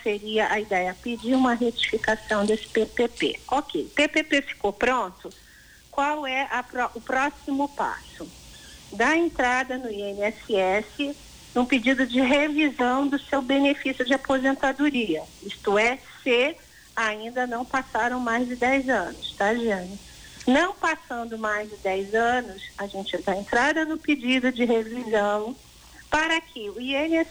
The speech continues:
S considere esse tempo especial como acréscimo ao seu tempo de contribuição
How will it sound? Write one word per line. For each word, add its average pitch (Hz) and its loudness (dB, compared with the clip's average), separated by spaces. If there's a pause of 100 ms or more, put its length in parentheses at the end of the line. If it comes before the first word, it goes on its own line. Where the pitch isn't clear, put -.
S 285 2 (100)
considere 302 0
esse 247 -4
tempo 226 -2 (440)
especial 226 0
como 254 0
acréscimo 302 -2 (500)
ao 233 0 (120)
seu 240 0
tempo 247 -4
de - -12
contribuição 240 0